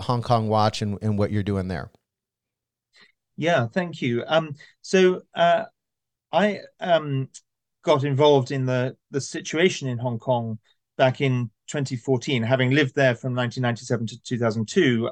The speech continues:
Speaker 2: Uh, when I left in two thousand two, I kept in touch with friends there, but I wasn't involved in the political situation there, largely because it was generally quiet and calm and okay during those years.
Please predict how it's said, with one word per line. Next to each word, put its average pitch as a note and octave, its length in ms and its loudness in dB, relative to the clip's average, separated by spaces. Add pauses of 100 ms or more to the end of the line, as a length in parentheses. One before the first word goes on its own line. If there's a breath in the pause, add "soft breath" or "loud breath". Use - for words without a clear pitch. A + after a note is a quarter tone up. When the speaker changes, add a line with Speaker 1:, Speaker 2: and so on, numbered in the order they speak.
Speaker 2:
Uh, C#3 180 2
when C3+ 160 0
I C3 60 4
left D3+ 300 2
in C3+ 80 -6
two C3 140 -8
thousand A#2+ 380 -2
two, B2 360 -2 (520)
I E3+ 120 2
kept - 240 0
in C#3+ 80 -2
touch C#3 300 2
with B2 220 0 (140)
friends D#3+ 360 0
there, C3 220 4
but B2 140 0
I B2+ 60 4
wasn't B2+ 320 2
involved A#2 500 -2
in B2 220 -8
the A#2+ 280 -2 (460)
political F3+ 380 4
situation B2 540 -2
there, C3 140 6
largely D#3 440 4
because B2 320 -4
it B2 120 -6
was A#2+ 200 -2 (440)
generally B2+ 380 2
quiet C3 500 2
and A2+ 140 -12
calm C3 400 2
and A#2 180 -8 (120)
okay B2 580 -2
during A#2+ 240 -4
those A#2 220 -6
years. A#2+ 280 -4